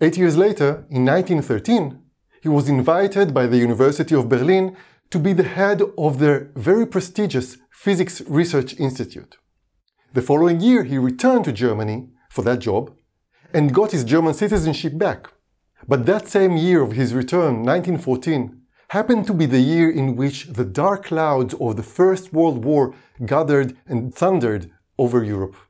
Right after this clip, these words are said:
Einstein found that he couldn't just shut himself in the academic ivory tower, and he joined other leading scientists who wrote together a manifesto to the Europeans,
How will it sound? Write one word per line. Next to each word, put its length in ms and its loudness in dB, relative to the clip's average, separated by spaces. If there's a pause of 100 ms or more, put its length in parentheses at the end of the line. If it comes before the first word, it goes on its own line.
(500)
Einstein 400 0
found 340 0
that 140 -6
he 80 -16
couldn't 340 4
just 240 0 (140)
shut 300 -2
himself 380 0
in 180 2
the 140 0
academic 520 -2
ivory 340 0
tower, 400 -4 (460)
and 160 2
he 80 2
joined 400 2
other 260 2
leading 320 2
scientists 760 -4 (240)
who 160 0
wrote 220 4
together 540 0
a 240 0 (140)
manifesto 640 0
to 120 -6
the 120 0
Europeans, 800 -2